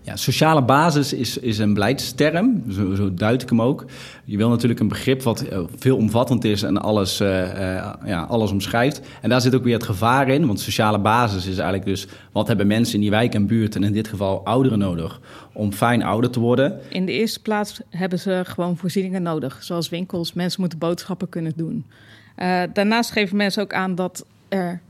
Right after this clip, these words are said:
Speaker 2: gelegenheden moeten zijn voor ontmoeting. Mensen willen blijven meedoen, ook als ze ouder worden. Eh, medische zorg moet in de nabije omgeving zijn. De huisarts is heel belangrijk, fysiotherapie, thuiszorg. Eh, mensen moeten toege-, een woning hebben die toegankelijk is en die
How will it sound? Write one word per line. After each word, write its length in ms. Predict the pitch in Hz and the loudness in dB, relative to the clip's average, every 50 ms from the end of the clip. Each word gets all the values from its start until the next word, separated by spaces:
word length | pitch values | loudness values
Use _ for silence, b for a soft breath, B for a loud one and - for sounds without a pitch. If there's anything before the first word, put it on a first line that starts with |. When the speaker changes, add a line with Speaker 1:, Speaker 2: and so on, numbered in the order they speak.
| - - - _ | -20 -20 -20 _
Speaker 2:
gelegenheden 680 | - - 202 208 240 240 - 240 220 214 208 208 202 196 | -4 -2 0 2 2 0 0 -2 -2 -2 -2 -2 -4 -4
moeten 300 | 196 - 202 180 - 190 | -4 -4 -6 -6 -4 -4
zijn 220 | - 208 196 190 | -2 -2 -2 -2
voor 120 | - 196 - | -4 -4 -4
ontmoeting. 540 | - 175 143 196 233 240 - 185 143 147 | -4 -2 0 0 0 0 0 -2 -4 -2
Mensen 260 | 160 180 202 190 - - | -2 -2 -4 -4 -4 -4
willen 220 | 208 190 190 180 | -4 -4 -4 -2
blijven 340 | 185 196 190 190 180 190 185 | -2 -2 -2 -2 -2 -4 -4
meedoen, 440 | 185 208 208 190 156 151 139 139 - | -2 -2 -2 -2 -4 -4 -6 -4 -4
ook 180 | 190 202 - | -6 -6 -6
als 140 | - 170 - | -6 -8 -6
ze 80 | - - | -6 -4
ouder 280 | - 160 190 208 214 | -2 -2 -2 -2 -2
worden. 400 | 208 208 220 220 220 240 254 294 - b b b b b b b b b b b b b _ | -2 -2 -2 -2 -2 -2 -4 -4 -8 b b b b b b b b b b b b b _
Eh, 280 | - 180 190 190 185 | -6 -4 -2 -2 -2
medische 500 | 175 180 196 220 - 214 254 233 - 220 | 0 2 2 2 4 4 2 0 0 0
zorg 520 | 180 180 185 202 208 302 339 - - - - | -2 0 0 0 -2 -2 -6 -8 -12 -12 -4
moet 300 | - 240 240 247 240 - - | 0 0 0 0 0 -4 -4
in 140 | - 233 226 | -2 0 0
de 60 | 226 | 0
nabije 400 | 220 226 220 208 226 226 226 214 | 2 0 0 2 2 2 2 2
omgeving 500 | 202 220 214 - 240 214 208 202 220 208 | 0 -2 -2 -2 -2 -2 -2 -2 -2 -2
zijn. 200 | - 220 226 233 | -2 -2 0 0
De 60 | 214 | 0
huisarts 520 | 175 196 208 220 214 220 - 214 - - - | 0 -2 -2 -2 -2 -4 -6 -8 -8 -8 -10
is 120 | 214 - | -8 -4
heel 140 | 220 220 208 | -4 -4 -4
belangrijk, 520 | 190 - 208 208 202 208 202 208 208 208 | -2 -4 -2 -2 -2 -2 -2 -2 -4 -4
fysiotherapie, 840 | - - 226 214 - 220 208 208 - 214 208 196 208 - 220 214 220 214 | -4 -4 -4 -2 -2 -2 -4 -2 -2 -4 -4 -4 -4 -4 -4 -4 -4 -2
thuiszorg. 840 | - 220 208 208 214 214 - - 226 208 202 208 220 - - - - B B B B B B B B B B B B _ | -2 0 0 0 0 0 -2 -4 -4 -4 -2 -4 -4 -6 -10 -14 -20 B B B B B B B B B B B B _
Eh, 280 | - 196 196 190 190 190 | -6 -4 -2 -2 -2 0
mensen 320 | 196 220 226 214 - 233 | 0 2 2 2 2 0
moeten 220 | 233 240 226 226 | 0 0 0 -2
toege-, 320 | - 254 247 240 - - - | -2 -4 -2 0 -2 -2 -2
een 360 | - 214 226 220 - - - - | 0 0 0 0 0 -4 -8 -4
woning 380 | - 180 233 254 254 254 240 | -2 0 2 2 2 2 2
hebben 240 | 240 240 240 240 240 | 2 2 2 0 -2
die 180 | 202 220 208 185 | -2 -4 -6 -4
toegankelijk 800 | - 240 214 - - 220 233 233 - 233 226 233 226 - - - - | -4 -4 -4 -2 -2 -4 -4 -4 -4 -4 -4 -6 -6 -12 -20 -20 -8
is 400 | - - 233 247 240 - - - | -4 -2 -2 -2 -2 -6 -8 -8
en 160 | - 190 180 | -6 -6 -4
die 300 | 175 185 185 175 170 165 | -4 -2 -4 -4 -4 -6